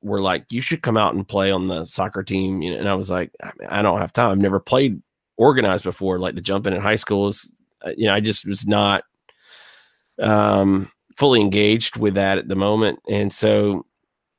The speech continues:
I just, you know, I just had basically this kind of very unorganized but definite interest in the game, but just no structure, no environment to really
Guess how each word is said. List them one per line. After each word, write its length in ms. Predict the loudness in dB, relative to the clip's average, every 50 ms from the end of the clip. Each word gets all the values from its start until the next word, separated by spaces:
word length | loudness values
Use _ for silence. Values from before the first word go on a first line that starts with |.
| _ _ _ _ _ _ _ -20 -18 _ -2
I 160 | 0 0 2
just, 320 | 4 2 2 2 -2 -2 2
you 120 | 4 4
know, 140 | 6 6 4
I 120 | 4 2 0
just 180 | -2 -4 0
had 300 | 2 2 2 2 2 0
basically 480 | 0 0 0 -2 -6 -6 -4 -4 -2 0
this 240 | 0 -2 -2 -2 -2
kind 300 | -2 -2 0 0 0 0
of 160 | -2 -4 -6
very 580 | -10 -12 -4 -2 2 2 4 4 4 2 2 0
unorganized 1200 | 0 0 2 2 4 4 2 2 2 2 2 2 2 2 2 2 2 0 0 -2 -2 -4 -6 -10 -8
but 400 | -6 -4 -2 -2 -2 -4 -6 -10 _ _ _ _ _ _ _ _ _ _ _ _ _ _ _ _ _ _ -14 0
definite 460 | 2 2 2 4 4 4 4 4 2 2
interest 440 | 2 2 2 2 0 -2 -4 -4 -4
in 80 | -4
the 80 | -4 -4
game, 400 | -4 -2 -2 -2 -2 -2 -2 -4
but 120 | -6 -6
just 320 | -6 -6 -6 -6 -8 -10 -12 _ _ _ _ _ _ _ _ _ _ _ _ _ _ _ -4
no 680 | -2 0 2 4 4 4 4 4 2 2 0 -2 -6 -8
structure, 520 | -10 -6 -2 -2 -2 -2 -2 -8 -10 -8 -4
no 240 | -2 -2 0 2
environment 680 | 2 0 0 0 0 0 0 0 0 0 -2 -4 -6 -6
to 100 | -6 -6
really 540 | -4 -2 -2 -2 -2 -2 -2 -2 -2 -4 -6